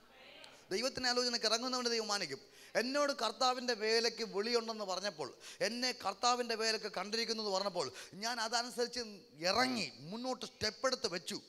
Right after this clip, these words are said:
വെച്ച് പ്രാർത്ഥിക്കാൻ തുടങ്ങി. അതുകൊണ്ടാണ് ഞാൻ പാസ്റ്ററായേ. ഇറങ്ങിയില്ലെങ്കിൽ ഞാൻ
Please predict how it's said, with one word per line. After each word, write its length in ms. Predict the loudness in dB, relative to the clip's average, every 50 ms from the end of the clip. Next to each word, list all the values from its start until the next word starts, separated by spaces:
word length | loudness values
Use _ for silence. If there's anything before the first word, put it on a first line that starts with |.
| -20 -20 _ _ _ _ _ _ _ -20 -20 -10 -4 -4
വെച്ച് 200 | -4 -2 -2 -4 -4 -4
പ്രാർത്ഥിക്കാൻ 480 | -2 0 0 0 0 -2 -2 -2 -2 -4 -4
തുടങ്ങി. 240 | -8 -10 -12 -14 -18 -20 _ _ _ _ _ -6 -2 -2
അതുകൊണ്ടാണ് 520 | 0 0 0 0 -2 -2 0 0 -2 0 0
ഞാൻ 100 | -4 -4 -4 -4
പാസ്റ്ററായേ. 540 | -4 -4 -4 -4 -4 -4 -2 -2 -2 -4 -6 -8 -14 -20 -20 _ _ _ _ _ _ _ _ _ _ _ _ _ _ -18 -8 -4 -4 -2
ഇറങ്ങിയില്ലെങ്കിൽ 580 | -2 -2 -2 -2 -2 -2 -2 -2 -2 -2 -2 -2
ഞാൻ 100 | -4